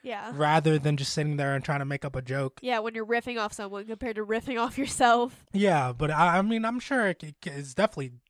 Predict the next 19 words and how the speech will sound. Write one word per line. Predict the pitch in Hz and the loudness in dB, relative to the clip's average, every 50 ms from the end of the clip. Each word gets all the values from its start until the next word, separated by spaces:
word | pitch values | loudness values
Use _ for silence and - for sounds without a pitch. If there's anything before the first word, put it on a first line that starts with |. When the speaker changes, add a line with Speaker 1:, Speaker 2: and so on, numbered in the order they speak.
| _ _ - | _ _ 0
Speaker 2:
been | 175 170 175 160 135 | 2 2 2 2 2
done | 143 147 151 127 117 113 117 123 _ | 2 0 0 0 -2 -6 -12 -16 _
Speaker 1:
Yeah. | 277 277 220 | -4 -2 -2
Speaker 2:
and | 170 151 143 131 | 0 -2 -4 -4
possible. | - 151 143 156 180 175 - - 139 127 123 120 120 - _ _ _ _ _ _ | -2 0 2 2 0 0 -4 -8 -10 -10 -10 -10 -12 -14 _ _ _ _ _ _
But | - 165 | -2 0
maybe | 160 165 170 165 175 165 | 2 2 2 4 4 4
this | 160 160 156 - | 4 2 2 2
opens | 170 160 151 - 165 156 156 156 | 0 0 0 0 0 0 0 0
up | 156 - - | -2 -2 -2
an | 147 | 0
even | 151 151 151 147 156 147 147 | 0 0 0 0 0 2 2
new | 147 151 160 165 170 | 2 2 2 2 2
avenue | - 131 139 151 147 151 139 139 135 139 139 135 | 0 -2 -4 -4 -4 -4 -6 -4 -4 -4 -6 -6
for, | 127 - - 135 127 131 131 135 135 135 131 131 135 131 - _ _ - | -8 -10 -8 -8 -6 -4 -2 -2 -2 -2 -2 -2 -4 -6 -10 _ _ -8
uh, | - 143 139 135 131 131 123 | -6 -6 -6 -6 -6 -8 -6
Rick | 123 143 139 - | -4 -4 -4 -4
and | 160 135 | -4 -4
Morty. | 139 156 165 160 143 131 127 127 127 | -2 -2 -2 -2 -2 -4 -6 -8 -10